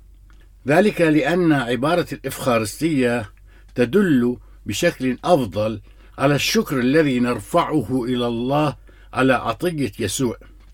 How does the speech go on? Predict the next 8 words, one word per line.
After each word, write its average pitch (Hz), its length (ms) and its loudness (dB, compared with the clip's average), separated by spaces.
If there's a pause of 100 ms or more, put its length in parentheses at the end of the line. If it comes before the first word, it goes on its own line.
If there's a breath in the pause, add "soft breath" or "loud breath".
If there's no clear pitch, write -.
(280 soft breath)
الذي 151 360 2
بموته 156 720 2
وقيامته 131 1000 0 (540 soft breath)
أخرجنا 147 680 0
من 123 160 2
الظلمة 151 560 2
إلى 120 240 0
النور، 101 360 0